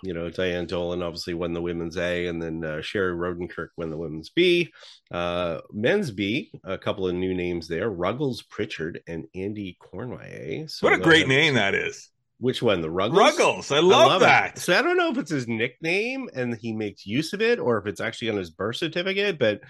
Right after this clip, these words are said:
Speaker 1: I'm gonna venture to find out because
Speaker 2: I
Speaker 1: yeah,
Speaker 2: would. That
Speaker 1: that was his
Speaker 2: is a
Speaker 1: name. It's like
Speaker 2: cool name.
Speaker 1: Ruggles. Like, you know, when you think of golf names, I, I don't know if you, you've thought of it, this over the years, but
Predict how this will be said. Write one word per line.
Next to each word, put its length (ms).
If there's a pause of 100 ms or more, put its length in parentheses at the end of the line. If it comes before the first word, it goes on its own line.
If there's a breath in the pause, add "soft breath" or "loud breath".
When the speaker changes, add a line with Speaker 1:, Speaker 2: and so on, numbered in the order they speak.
(180 loud breath)
Speaker 1:
I'm 140
gonna 200
venture 360
to 80
find 340
out 320
because 360 (180 soft breath)
Speaker 2:
I 160
Speaker 1:
yeah, 180
Speaker 2:
would. 240
That 120
Speaker 1:
that 80
was 80
his 140
Speaker 2:
is 40
a 40
Speaker 1:
name. 200
It's 140
like 100
Speaker 2:
cool 220
name. 480 (100)
Speaker 1:
Ruggles. 680
Like, 300
you 220
know, 80
when 80
you 80
think 220
of 120
golf 320
names, 260
I, 100 (160)
I 20
don't 100
know 120
if 120
you, 220 (100)
you've 240 (140)
thought 180
of 140
it, 180
this 160
over 180
the 100
years, 280
but 140